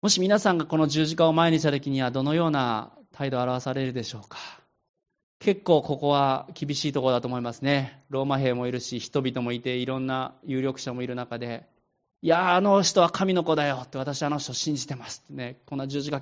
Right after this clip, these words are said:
はおかしい」ってね、言えるかって言ったら、イエス様の弟子たちも誰もそうやって声を上げることができないぐらい、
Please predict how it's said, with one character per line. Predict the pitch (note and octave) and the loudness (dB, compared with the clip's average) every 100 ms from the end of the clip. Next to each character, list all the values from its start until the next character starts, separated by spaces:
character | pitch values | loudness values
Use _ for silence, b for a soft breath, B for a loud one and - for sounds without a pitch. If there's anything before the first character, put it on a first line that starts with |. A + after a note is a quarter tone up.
| C3+ | -2
は | |
お | C3 | 0
か | D3+ | 0
し | F#3+ | 0
い」 | D#3+ | 0
っ | |
て | - - - | -4 -16 -10
ね、 | C#3 C3+ - b b b b b _ | -10 -10 -14 b b b b b _
言 | - C3+ | 0 2
え | |
る | C#3+ | 2
か | C#3+ | -2
っ | C3 | -6
て | - | -8
言 | |
っ | B2 | -12
た | |
ら、 | A#2+ A#2+ | -8 -4
イ | C#3+ | -2
エ | |
ス | D3+ | -2
様 | C3+ | -4
の | B2 | -6
弟 | B2 | -4
子 | |
た | C3+ | -6
ち | B2 | -6
も | B2 | -4
誰 | A#2+ C3 | -2 -2
も | C#3+ C#3 C#3 - _ _ _ _ | 0 0 -2 -6 _ _ _ _
そ | _ - | _ 0
う | |
や | B2+ | 2
っ | |
て | C3 | 2
声 | - C3+ | 0 2
を | |
上 | B2 | 2
げ | C3 | 0
る | |
こ | B2+ | -2
と | B2 | -4
が | A#2 | -4
で | A#2+ | -4
き | A2+ | -2
な | C3 | -2
い | C3 | -2
ぐ | B2+ | 0
ら | A2+ | 0
い、 | A2 | -2